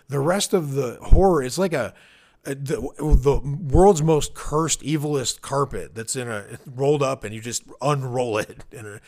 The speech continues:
just unrolls flat in front of you, taking lives and scaring the crap out of people as it goes. So Exorcist Three has that even more. It's even more slow moving. It's even more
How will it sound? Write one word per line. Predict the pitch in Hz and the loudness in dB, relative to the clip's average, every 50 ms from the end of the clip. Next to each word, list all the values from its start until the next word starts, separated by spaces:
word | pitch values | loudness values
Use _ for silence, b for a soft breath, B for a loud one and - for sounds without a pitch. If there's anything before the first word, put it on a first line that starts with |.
| B B | B B
just | - - 143 - - | -16 -14 -14 -6 -2
unrolls | - 165 160 156 147 156 156 147 143 135 - | 0 0 0 2 2 4 4 4 4 2 0
flat | - 127 123 120 127 - | -4 -6 -6 -6 -6 -8
in | 120 | -12
front | 113 - 127 123 127 | -14 -10 -10 -8 -6
of | 120 | -6
you, | 117 110 104 95 92 B B B B B B | -6 -6 -8 -10 -12 B B B B B B
taking | - - 135 135 127 131 135 123 | -8 -8 -6 -6 -4 -6 -6 -6
lives | 117 117 120 117 117 117 117 113 107 107 | -6 -4 -4 -4 -4 -4 -4 -6 -6 -8
and | 107 101 101 - | -8 -6 -6 -6
scaring | - - 123 117 117 117 113 113 | -4 -4 -4 -4 -4 -4 -6 -8
the | 110 104 98 120 _ _ _ _ _ | -8 -10 -12 -14 _ _ _ _ _
crap | - 131 123 113 | -10 -8 -8 -8
out | 117 110 | -10 -10
of | 107 | -10
people | 110 127 117 107 101 | -10 -10 -10 -8 -10
as | 98 98 | -12 -12
it | 101 92 | -14 -14
goes. | 98 104 98 92 87 78 76 - B B B B B B B B B B B B | -12 -12 -12 -12 -12 -12 -16 -18 B B B B B B B B B B B B
So | - - 151 156 160 156 151 143 147 139 - - _ _ _ _ _ - 143 139 - _ | -8 0 2 4 6 6 6 6 4 0 -6 -16 _ _ _ _ _ -20 -20 -20 -10 _
Exorcist | - 202 233 - 247 214 185 190 151 - - | -2 -2 0 0 -2 -2 -2 -2 -2 -4 -4
Three | - 156 160 185 190 185 165 | -4 -2 0 0 2 2 0
has | 147 - - - 147 151 151 135 139 135 | -2 -4 -4 -4 -2 -2 -2 -2 -4 -4
that | 117 143 139 143 - - | -4 -4 -4 -6 -8 -8
even | 139 143 160 165 135 143 147 135 123 | -6 -4 -4 -2 0 2 2 2 2
more. | 117 117 - 143 143 135 104 85 - - | -2 -4 -4 -2 -2 -4 -4 -8 -10 -14
It's | - - - - - | -14 -12 -12 -12 -10
even | 160 175 185 165 160 185 175 151 139 | -6 -4 -4 -2 -2 -2 -2 -2 -2
more | 131 131 139 151 165 170 170 147 | -2 -2 -2 0 0 0 0 -2
slow | - - - 120 101 92 | -4 -4 -6 -6 -8 -8
moving. | 92 92 90 87 78 78 76 78 | -8 -8 -8 -10 -10 -12 -14 -12
It's | 87 101 117 - - - | -12 -12 -12 -12 -14 -14
even | - 156 170 165 156 160 147 131 | -10 -8 -6 -4 -4 -4 -4 -4
more | 127 131 135 139 147 147 147 143 139 127 120 | -6 -4 -4 -2 0 0 0 0 -2 -4 -6